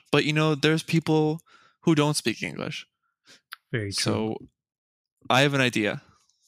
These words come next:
Speaker 2: Oh, please do tell.
Speaker 1: Okay,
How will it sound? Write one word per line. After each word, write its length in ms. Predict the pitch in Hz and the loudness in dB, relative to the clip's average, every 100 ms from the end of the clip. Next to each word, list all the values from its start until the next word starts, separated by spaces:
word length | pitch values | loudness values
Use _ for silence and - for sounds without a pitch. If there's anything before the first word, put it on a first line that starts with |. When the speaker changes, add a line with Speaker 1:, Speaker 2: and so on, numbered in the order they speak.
| - | -10
Speaker 2:
Oh, 260 | 120 113 120 - _ _ _ _ _ _ | -4 -4 -6 -12 _ _ _ _ _ _
please 400 | - 190 117 - - _ | -2 0 0 -4 -10 _
do 140 | - 139 | 0 2
tell. 360 | - 120 107 - - _ - - - - - - - _ _ _ _ _ _ _ _ - - | 2 -2 -2 -8 -20 _ -20 -20 -20 -20 -20 -20 -20 _ _ _ _ _ _ _ _ -12 -8
Speaker 1:
Okay, 300 | 120 120 | -4 -4